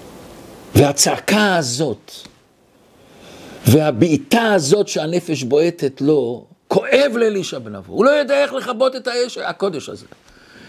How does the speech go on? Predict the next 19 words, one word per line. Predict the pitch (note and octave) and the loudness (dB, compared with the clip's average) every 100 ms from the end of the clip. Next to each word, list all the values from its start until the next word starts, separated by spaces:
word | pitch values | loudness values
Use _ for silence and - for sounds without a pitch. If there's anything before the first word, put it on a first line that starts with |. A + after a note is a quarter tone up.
| - - - | -20 -12 0
איך | B3+ C4+ | 2 4
הוא | C4 | 2
מאו-, | A#3+ A#3 A3 G3 G3 F#3+ | 2 2 0 -2 -2 0
איך | G#3+ B3 | -2 -2
מכבה | A#3+ A3 - G3 D#3 E3 C#4 B3 A3+ | -2 -2 -2 -4 -2 0 2 2 0
את | G3+ G#3 | -4 -2
ה-, | F#3 - G3 | -4 -2 -2
את | F#3+ | -2
ה-, | F3+ E3 - _ - | -4 -4 -12 _ -4
את | F3 | 0
הנשמה | F#3+ F#3+ - G3+ A#3 C#4+ | 0 0 0 -2 0 2
הזאת. | A#3+ C3 G2+ D#2 - _ _ _ _ - - - | 0 0 -6 -12 -20 _ _ _ _ -20 -20 -2
איך | - G3+ | 0 2
הוא | C4 | 2
שוכח, | - B3 F3+ C4+ C#4 A3+ | 2 0 2 2 2 0
איך | A3+ | -2
הוא | A3 | 0
בורח | A#3 A#3 B3 A3 F3 | 0 0 0 -2 -6
ממנה. | C#3 G#2+ | -14 -14